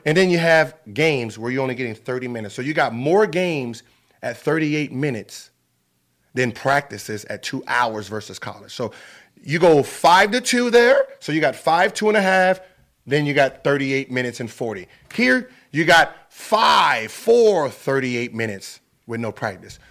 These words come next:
So naturally, you're not running and jumping as much. So your calorie loss is gonna be way less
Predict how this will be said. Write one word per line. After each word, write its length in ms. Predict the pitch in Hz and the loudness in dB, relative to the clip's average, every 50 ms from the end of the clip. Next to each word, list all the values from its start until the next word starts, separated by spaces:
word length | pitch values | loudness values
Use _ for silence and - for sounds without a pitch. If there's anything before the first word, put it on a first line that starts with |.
| _ | _
So 420 | - - - 202 180 156 139 131 - _ _ _ _ _ _ _ _ - | -10 -4 -2 -2 -2 -2 -4 -6 -10 _ _ _ _ _ _ _ _ -8
naturally, 800 | 117 127 147 165 175 170 - - 160 139 131 131 127 120 113 _ _ _ _ _ _ _ _ _ _ _ _ - | -4 0 2 2 2 2 -2 -4 -6 -6 -4 -4 -6 -8 -10 _ _ _ _ _ _ _ _ _ _ _ _ -12
you're 300 | 120 123 156 185 196 180 | -4 2 4 4 4 4
not 680 | 165 156 151 147 147 151 156 160 170 165 160 151 - - | 2 0 -2 -2 -2 -2 -2 0 0 2 0 0 -2 -6
running 680 | 113 110 123 135 135 135 135 131 131 135 135 135 - _ - | -8 -4 -2 0 0 0 0 -2 -4 -6 -8 -10 -14 _ -16
and 200 | 113 113 107 101 | -14 -12 -12 -10
jumping 720 | 95 98 - 131 127 127 110 - 135 127 127 123 123 113 _ _ _ _ _ _ _ _ _ _ _ | -8 -6 -4 -2 -2 -4 -4 -8 -10 -8 -8 -8 -10 -14 _ _ _ _ _ _ _ _ _ _ _
as 220 | - 113 107 - 117 | -10 -10 -10 -8 -8
much. 280 | 113 110 101 98 - | -10 -10 -10 -12 -12
So 140 | - - 139 | -10 -8 -6
your 400 | 131 123 127 135 143 147 139 131 135 - _ _ | -6 -4 -4 -2 0 0 0 -2 -4 -8 _ _
calorie 460 | - - 160 156 170 170 160 147 135 | -8 -4 -2 -2 -2 -2 -4 -4 -6
loss 320 | 120 120 120 113 113 - - | -4 -4 -4 -4 -4 -8 -10
is 80 | 113 | -10
gonna 100 | 113 117 | -10 -10
be 260 | 110 107 101 95 87 - _ | -10 -10 -12 -14 -16 -20 _
way 1120 | - 101 101 107 110 117 123 131 139 147 156 160 170 175 185 185 185 180 175 170 165 156 | -18 -16 -14 -12 -12 -10 -8 -8 -6 -6 -6 -2 0 2 4 4 4 4 4 4 4 2
less 480 | 143 127 123 123 120 113 - - - | 0 0 -2 -2 -4 -4 -6 -10 -16